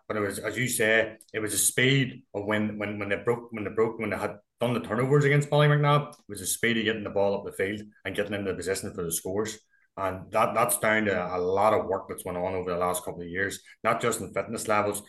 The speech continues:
but in organising the, the, the, the transition from defence to attack. You know, um, that's something that we've been really impressed by. And in fact, that was the one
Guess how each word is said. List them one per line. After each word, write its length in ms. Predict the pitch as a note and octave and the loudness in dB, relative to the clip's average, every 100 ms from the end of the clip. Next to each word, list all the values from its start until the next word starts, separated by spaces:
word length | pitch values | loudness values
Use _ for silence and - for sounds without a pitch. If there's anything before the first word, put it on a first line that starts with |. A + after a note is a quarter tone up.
| _ - | _ -8
but 100 | F2 | -6
in 100 | G2 | 0
organising 880 | G2+ A#2 A#2 G#2+ G#2+ G#2 G2 F2+ - _ _ _ _ - | 2 4 4 4 2 -2 -6 -8 -16 _ _ _ _ -20
the, 500 | - G2 G2+ F#2+ F2+ | -16 -12 -4 -4 -2
the, 180 | G2 F2 | -4 -4
the, 280 | G2 F#2+ F2+ | -4 -4 -2
the 100 | F#2+ | -6
transition 480 | F2+ F#2 G2+ G#2 A2 | -6 -4 -2 -2 -2
from 180 | G2 F2+ | -6 -6
defence 380 | F2+ G2 F#2+ - | -4 -2 -2 -2
to 160 | F2 | -4
attack. 340 | E2 F#2 G#2 - _ _ | -2 -4 -4 -10 _ _
You 100 | - | -4
know, 200 | G2 G2 | 0 0
um, 460 | F#2+ F2+ F2+ D#2 C#2+ _ - | -2 -6 -10 -14 -20 _ -2
that's 240 | A#2 - | 0 0
something 260 | - B2 A2+ | -2 -2 -4
that 80 | |
we've 120 | G2 F2 | -6 -6
been 160 | F#2 | -6
really 180 | G2 G2+ | -4 -2
impressed 440 | F2+ - F#2 G2+ | -4 -4 -4 -2
by. 200 | - A2 - - _ - | 0 -2 -2 -16 _ -12
And 120 | F#2+ | -10
in 40 | |
fact, 400 | - A#3 A#3+ - _ _ _ _ B2 | 2 2 2 -8 _ _ _ _ 0
that 180 | B2 | 2
was 160 | C#3+ A2+ | 4 0
the 120 | A2 | -4
one 600 | G2+ G#2+ A2+ A2 G#2+ - | -2 0 0 0 -2 -4